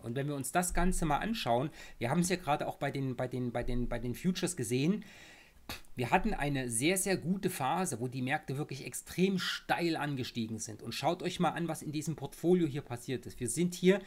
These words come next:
in diesem Portfolio, in dieser Marktphase extrem gut vorangekommen. Ja, wir haben unser Risikomanagement angepasst, ähm, haben sozusagen sehr dynamisch in starke Trends rein investiert. So, das war der Punkt. Und wenn wir uns jetzt mal schauen,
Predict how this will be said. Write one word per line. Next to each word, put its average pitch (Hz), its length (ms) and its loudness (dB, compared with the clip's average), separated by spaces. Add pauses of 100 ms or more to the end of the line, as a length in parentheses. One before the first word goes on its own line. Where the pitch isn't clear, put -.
(320)
in 147 100 0
diesem 151 220 -2
Portfolio, 151 540 4
in 139 200 -2
dieser 160 220 -4
Marktphase 135 720 0
extrem 196 640 0
gut 185 240 -2
vorangekommen. 139 840 0
Ja, 143 220 0
wir 131 120 -2
haben 156 120 -2
unser 147 240 -2
Risikomanagement 123 920 -2
angepasst, 117 680 -2 (340)
ähm, 139 320 0 (380)
haben 170 360 2
sozusagen 165 600 4
sehr 139 380 4
dynamisch 175 580 0
in 131 140 -4
starke 180 500 -2
Trends 147 400 -4
rein 143 240 2
investiert. 113 540 -4
So, 113 100 -4
das 170 240 0
war 160 140 4
der 160 100 0
Punkt. - 460 6
Und 123 100 -4
wenn 135 140 2
wir 151 80 -2
uns 151 100 -4
jetzt 147 160 -2
mal 135 140 0
schauen, 175 400 2